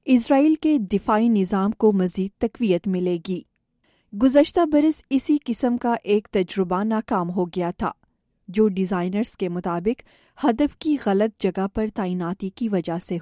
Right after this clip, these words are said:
ہوا۔ اسرائیل کے وزیر دفاع مسٹر یالون نے اس تجربے کو ملکی دفاع میں اہم پیش رفت قرار دیتے ہوئے کہا کہ دفاعی نظام نے فضا میں اپنے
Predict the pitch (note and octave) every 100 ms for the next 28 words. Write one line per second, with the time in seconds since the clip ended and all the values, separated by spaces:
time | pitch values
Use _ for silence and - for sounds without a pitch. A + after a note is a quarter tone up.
0 | - F3 - _ _ A#3+ G#3+ C4 B3+ D#4
1 | - G3+ F3 F3+ F3+ F3 F#3 - G3 B3
2 | - - A3+ C4 - D#4+ D4+ A#3+ F3+ F#3
3 | G#3 B3+ G#3 A3+ - _ C4 - - A#3
4 | A#3+ B3 C#4 - D#4 B3+ G3+ G3+ A#3 G#3+
5 | F#3 G#3+ F3+ G3 G#3+ - G#3 A#3 A#3+ G#3
6 | F#3 - G3 G3+ - F#3+ F3 E3+ E3 F3
7 | - F3+ F3+ F3 G3 F#3 C#4+ - - _
8 | _ A#3 G3 G#3+ - C4 C#4+ A3 F3+ G3
9 | G3+ A#3+ F#3 A#3 _ - A#3 G#3 C4 C#4
10 | D4+ D4 G3 A3 A3